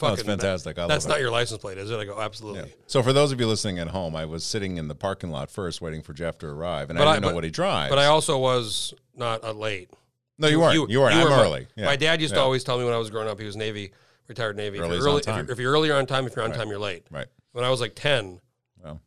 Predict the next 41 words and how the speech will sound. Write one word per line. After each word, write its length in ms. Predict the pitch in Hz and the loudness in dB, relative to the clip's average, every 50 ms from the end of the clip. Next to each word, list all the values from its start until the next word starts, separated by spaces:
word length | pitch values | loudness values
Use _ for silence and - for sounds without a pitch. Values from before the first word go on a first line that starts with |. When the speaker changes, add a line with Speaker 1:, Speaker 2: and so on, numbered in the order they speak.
| _ _ - | _ _ -20
Speaker 2:
or 80 | 95 - _ | -20 -18 _
eleven, 320 | - 113 110 110 107 101 95 | -10 -6 -6 -4 -4 -6 -8
I 60 | 95 | -10
said, 160 | 92 - 110 | -10 -10 -8
"Dad, 140 | 104 117 107 | -6 -6 -6
what 140 | 101 107 120 | -4 -4 -6
happens 220 | 120 113 113 107 | -6 -6 -8 -12
if 80 | 101 92 | -12 -12
you're 80 | 92 | -12
late?" 240 | 92 104 95 85 - _ _ _ _ _ _ _ _ _ _ _ _ _ | -10 -10 -10 -10 -12 _ _ _ _ _ _ _ _ _ _ _ _ _
"You're 100 | 120 104 | -14 -14
fucked. 460 | - - - 170 139 107 - - - - | -14 -2 0 2 2 2 0 -6 -12 -12
That's 180 | 113 101 - | -10 -10 -10
what 100 | 107 85 | -12 -8
you 80 | 90 90 | -8 -8
are." 180 | 85 82 82 - 659 640 | -6 -6 -8 -12 -8 -8
Speaker 1:
<laughs> 300 | - - - _ - 349 - _ _ - 349 - _ _ _ 403 - - _ - | -8 -8 -8 _ -8 -8 -8 _ _ -10 -10 -10 _ _ _ -14 -14 -14 _ -4
Yeah. 140 | 135 165 165 - _ _ _ _ _ - 185 - _ _ _ 151 - | -4 -4 -4 -6 _ _ _ _ _ -12 -12 -12 _ _ _ -6 -2
Speaker 2:
Anyway, 200 | 147 139 127 123 | 0 0 0 0
so, 160 | - - 131 | 0 -2 -2
so 120 | 123 156 156 | 2 2 4
I'm 120 | 175 190 | 4 6
way, 200 | 190 190 190 185 - | 6 6 6 6 4
I'm, 180 | 151 175 180 165 | 4 2 2 2
I 100 | 151 165 | 2 0
pull 220 | 165 - 190 190 190 | 2 4 4 6 6
over 160 | 180 160 165 | 6 6 4
Speaker 1:
Yeah. 40 | 156 | 4
Speaker 2:
at 80 | 127 | 4
the 120 | 139 139 139 | 2 2 2
end. 200 | 123 117 117 123 | 2 2 0 0
You, 120 | 143 156 | 0 0
you 160 | 147 139 165 170 | 0 0 2 2
were 120 | 165 156 | 4 4
way 140 | 139 139 139 | 4 4 4
over 140 | 135 131 131 | 4 2 2
at 80 | 127 - | 0 -2
the 100 | 117 113 | -2 -2
other 180 | 120 113 98 90 | -2 -2 -4 -6
end 120 | - - | -8 -4
Speaker 1:
Yeah, 200 | 135 123 92 69 | 0 0 0 0